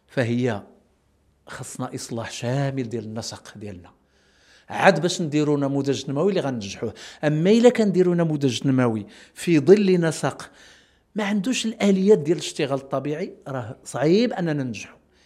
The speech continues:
إذن، آه، كنكونوا براغماتيين، كنقولوا بأن كنخدموا باللي كاين، كنطرحوا الأفكار الجوهرية الأساسية بطبيعة الحال ديال الديمقراطية الشاملة،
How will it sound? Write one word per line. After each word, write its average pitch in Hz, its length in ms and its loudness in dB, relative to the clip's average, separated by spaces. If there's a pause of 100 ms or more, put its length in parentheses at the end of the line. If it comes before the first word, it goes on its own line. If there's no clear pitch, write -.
(220)
إذن، 160 400 4
آه، - 840 -12
كنكونوا 208 500 0
براغماتيين، 180 1040 2 (520)
كنقولوا 180 420 0
بأن 156 500 -2 (400)
كنخدموا 175 440 4
باللي 190 260 4
كاين، 151 440 6 (920)
كنطرحوا 185 440 0
الأفكار 202 340 0
الجوهرية 143 560 4
الأساسية 117 640 -6
بطبيعة 107 380 -8
الحال 220 340 -4
ديال 135 120 -4
الديمقراطية 117 600 -2
الشاملة، 117 680 0